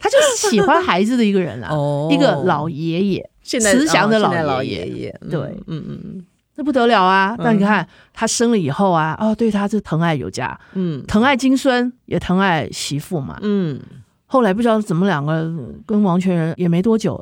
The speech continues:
Speaker 1: 哎，闹得不愉快了。
Speaker 2: 麻衣跟王全仁。
Speaker 1: 对啊，
Speaker 2: 嗯。
Speaker 1: 就麻衣又跑到日本去了嘛。
Speaker 2: 所以离婚了，对不对？
Speaker 1: 是说，我们收到的情报是说已经离婚了。
Speaker 2: 嗯。
Speaker 1: 但是王家那里还没有松口哦。
Speaker 2: 啊，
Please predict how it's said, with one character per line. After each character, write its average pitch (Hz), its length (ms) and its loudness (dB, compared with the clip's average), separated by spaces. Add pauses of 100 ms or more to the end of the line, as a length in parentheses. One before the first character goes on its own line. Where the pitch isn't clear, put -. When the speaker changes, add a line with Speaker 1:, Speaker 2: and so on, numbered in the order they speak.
Speaker 1:
哎， 220 240 -2
闹 208 240 0
得 160 100 -2
不 180 220 -4
愉 151 80 0
快 156 280 -6
了。 - 120 -14 (440)
Speaker 2:
麻 147 280 -4
衣 170 240 -6
跟 165 200 -6
王 135 220 -6
全 127 160 -10
仁。 123 100 -8
Speaker 1:
对 247 240 4
啊， 214 240 4
Speaker 2:
嗯。 214 40 2
Speaker 1:
就 254 100 4
麻 208 220 6
衣 226 60 4
又 233 100 6
跑 165 120 0
到 180 140 2
日 214 100 2
本 143 160 -2
去 139 260 -6
了 82 100 -10
嘛。 82 60 -12
Speaker 2:
所 370 120 0
以 - 20 2
离 226 160 2
婚 320 240 0
了， 285 120 -2
对 135 100 -8
不 120 80 -12
对？ - 180 -14 (680)
Speaker 1:
是 - 300 0
说， 254 200 2
我 196 160 4
们 160 120 4
收 269 160 4
到 269 140 4
的 185 60 0
情 143 240 -2
报 156 160 2
是 170 140 -2
说 170 180 0
已 117 120 -4
经 139 180 -6
离 95 220 -10
婚 127 240 -8
了。 95 180 -10
Speaker 2:
嗯。 170 580 -4
Speaker 1:
但 262 140 2
是 254 60 2
王 185 260 4
家 226 160 4
那 220 100 4
里 170 80 0
还 139 160 -4
没 156 120 -2
有 127 80 -4
松 139 260 -4
口 - 260 -12
哦。 - 300 -14 (480)
Speaker 2:
啊， 269 160 0